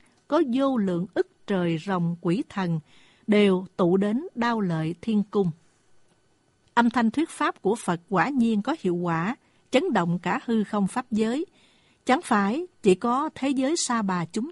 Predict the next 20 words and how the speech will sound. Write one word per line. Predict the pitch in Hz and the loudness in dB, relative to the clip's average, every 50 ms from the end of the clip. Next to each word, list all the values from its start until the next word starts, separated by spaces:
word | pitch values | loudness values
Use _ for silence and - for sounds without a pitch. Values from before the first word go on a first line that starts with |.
| - - | -6 -2
ta. | 233 208 202 190 175 - _ _ _ _ _ _ _ _ - | 0 0 0 0 -2 -6 _ _ _ _ _ _ _ _ -6
Sa | - - 294 294 | 0 2 4 4
Bà | 247 220 208 196 190 185 | 4 4 2 2 0 0
thế | - 226 262 | 0 -2 0
giới | 240 240 233 226 247 277 359 415 _ _ _ _ - | 0 0 0 0 0 -2 -4 -4 _ _ _ _ 0
là | 226 214 202 | 4 4 4
khu | - - 285 277 240 202 | 6 4 2 2 2 2
vực | 196 180 - - | 2 0 0 -2
giáo | 214 226 226 269 302 | -4 -4 -4 -4 -4
hóa | 277 247 233 240 269 370 - | -4 -4 -4 -4 -6 -8 -8
của | - 208 190 196 | -2 0 0 0
Đức | 262 330 - | 0 -2 -2
Phật | - 196 165 - | -4 -6 -6 -6
Thích | - 311 - _ - | -8 -10 -8 _ -6
Ca | 233 220 214 | -4 -2 0
Mâu | 214 220 214 214 208 | 0 0 0 0 0
Ni. | 202 208 208 208 202 185 175 _ _ _ _ - _ _ _ - | 0 0 0 0 0 -2 -4 _ _ _ _ -20 _ _ _ 0
Đây | 269 285 | 2 4
là | 277 233 208 196 | 4 4 4 4
một | 185 175 175 170 185 | 4 4 2 0 -2